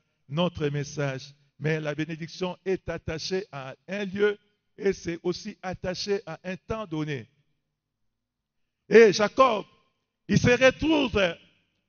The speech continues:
à Mésopotamie, non pas à Canaan, là où Dieu avait promis la bénédiction à la descendance d'Abraham, mais il se retrouve en dehors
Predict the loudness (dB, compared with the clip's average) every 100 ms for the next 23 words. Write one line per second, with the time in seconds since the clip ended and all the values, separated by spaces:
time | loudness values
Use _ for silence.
0 | _ 0 2 2 2 2 4 2 2 0
1 | 0 -4 -4 -10 _ _ _ _ _ _
2 | _ 0 2 4 2 2 0 0 0 2
3 | 0 0 0 0 -2 -4 0 2 2 2
4 | 2 2 2 2 2 -2 0 -2 -4 -6
5 | 0 0 0 -14 -6 -2 2 4 4 2
6 | 0 -2 -2 0 2 4 2 0 -10 0
7 | 0 2 0 2 2 6 4 4 0 2
8 | 0 4 4 4 4 0